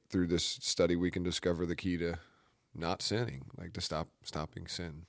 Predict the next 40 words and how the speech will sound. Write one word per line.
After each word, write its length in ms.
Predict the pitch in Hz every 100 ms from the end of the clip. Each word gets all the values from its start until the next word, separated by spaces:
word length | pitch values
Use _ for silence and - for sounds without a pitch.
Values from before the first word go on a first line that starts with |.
| -
And 160 | 87
so 240 | 80 87 76
in 140 | 87
our 80 | 82
life. 260 | 78 76 -
And 120 | -
so 140 | - 92
that's 140 | -
a 40 |
pretty 160 | 107 127
bold 200 | 107 107
statement. 320 | 113 107 107
I 60 | 95
think 140 | 92 90
that's 240 | 90 -
where, 240 | 87 82 - - - _ -
um, 280 | 71 69 - - _ _ _ _ _ _ _ _ _ - -
we 140 | 107
definitely 280 | 101 95 92
just 180 | 92 95
scratched 280 | - 90 -
the 60 | 90
surface 400 | 87 87 87 90
or 80 |
laid 240 | 80 95 90
some 140 | 90
groundwork. 440 | 87 87 87 95 -
So 100 | 95
we'll 80 | 98
go 100 | 117
a 40 |
little 100 | 117
bit 120 | 110
deeper. 220 | 123 120 87
So 260 | 87 87 -
what 140 | 127 135
were 80 |
your 60 | 123
thoughts, 280 | - 98 92
man? 160 | 101